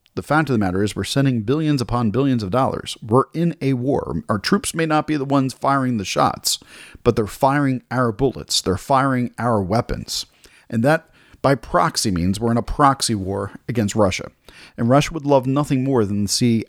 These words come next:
our economy collapse so we can no longer send money to the people that they are fighting. Now, I want to end the war, so,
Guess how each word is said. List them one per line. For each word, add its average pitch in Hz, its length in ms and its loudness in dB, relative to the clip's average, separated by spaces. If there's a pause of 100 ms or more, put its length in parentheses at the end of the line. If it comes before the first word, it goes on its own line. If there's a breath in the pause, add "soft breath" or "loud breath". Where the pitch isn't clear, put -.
our 147 180 4
economy 110 400 -2
collapse - 500 -4 (180 soft breath)
so - 140 0
we 131 80 2
can 131 160 -4
no 131 120 2
longer 123 320 0
send 113 300 -2
money 135 340 0 (320 loud breath)
to - 80 0
the 127 100 0
people 131 600 0
that 98 140 -2
they 123 120 2
are 110 120 2
fighting. 135 380 -2 (800 loud breath)
Now, 110 80 -6
I 127 100 0
want 156 200 2
to - 80 -10
end 151 180 0
the 95 40 -2
war, 80 280 -6
so, 87 360 0